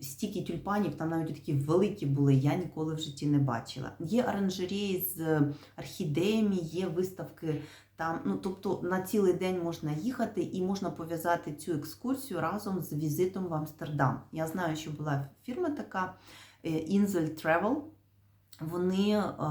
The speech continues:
організовували такі подорожі, що, ну, ви їдете там годин на п'ять в Койкінгоф, а потім їдете в Амстердам, катаєтесь там на корабліку, їсте щось,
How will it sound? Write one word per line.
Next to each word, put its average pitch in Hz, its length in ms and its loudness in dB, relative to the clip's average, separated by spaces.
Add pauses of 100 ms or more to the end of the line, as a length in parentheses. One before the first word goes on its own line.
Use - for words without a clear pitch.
(580)
організовували 175 680 0
такі 151 220 -4
подорожі, 226 560 0
що, 180 180 -4 (140)
ну, 170 180 -4
ви 175 180 2
їдете 165 460 -2
там 143 220 2
годин 160 280 -2
на 156 100 2
п'ять 143 420 -2
в - 100 -20
Койкінгоф, 285 640 2 (220)
а 143 80 -6
потім 180 320 -4
їдете 156 320 0
в 143 60 0
Амстердам, 220 640 0
катаєтесь 147 600 -2
там 143 220 2
на 139 280 6
корабліку, 269 520 0
їсте 175 460 -4
щось, 226 300 -4